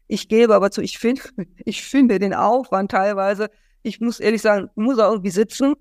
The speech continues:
Also, also wenn ich da, äh, zu schräg aussehe und ich brauche manchmal zehn Takes, bis das Ding sitzt und ich nicht, äh, blablabla, äh, ist es mir dann auch teilweise zu mühsam gewesen. Und eine Zeit lang war das so, dann lief das gut und dann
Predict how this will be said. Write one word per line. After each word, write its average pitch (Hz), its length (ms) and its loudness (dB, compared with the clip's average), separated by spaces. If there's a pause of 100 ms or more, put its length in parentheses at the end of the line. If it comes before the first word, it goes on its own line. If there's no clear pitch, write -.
Also, 220 200 -4 (300)
also 202 180 0
wenn 220 140 2
ich 202 100 0
da, 196 140 0
äh, 185 720 0
zu - 180 -10
schräg 226 320 0
aussehe 220 500 2
und 202 120 0
ich - 100 -6
brauche 214 160 2
manchmal 202 340 -2
zehn 262 640 -2 (840)
Takes, 240 580 0 (120)
bis 220 200 -2
das 226 260 -2
Ding 214 460 0
sitzt - 480 -2
und 208 160 0
ich 220 220 -2
nicht, 220 340 -2
äh, 190 260 2
blablabla, 202 540 0 (560)
äh, 202 320 4 (120)
ist 233 180 -6
es - 120 -14
mir 233 120 -2
dann 214 140 2
auch 202 100 -2
teilweise 202 460 0
zu - 140 -8
mühsam 208 460 0
gewesen. 160 520 -8 (520)
Und 208 220 2
eine 208 180 -2
Zeit 285 240 -2
lang 254 140 0
war 240 80 0
das 233 140 -4
so, 220 100 -2
dann 208 160 -2
lief 233 120 -4
das - 260 -6
gut 269 340 -6
und 214 200 -4
dann 226 260 -2